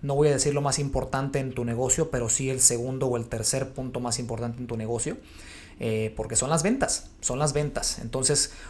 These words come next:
una vez de que entiendas, eh, el poder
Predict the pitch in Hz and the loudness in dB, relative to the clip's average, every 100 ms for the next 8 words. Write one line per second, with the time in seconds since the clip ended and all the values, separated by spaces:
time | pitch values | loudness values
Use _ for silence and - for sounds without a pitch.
0 | - 160 170 175 175 147 139 139 - 156 | 0 2 4 4 4 2 -2 -4 -4 2
1 | 165 156 131 - - - - - - - | 4 4 4 2 0 -8 -14 -14 -10 -6
2 | 113 110 107 107 104 107 110 - 113 131 | -4 -2 -2 -4 -6 -6 -8 -2 0 4
3 | 156 160 113 | 4 4 0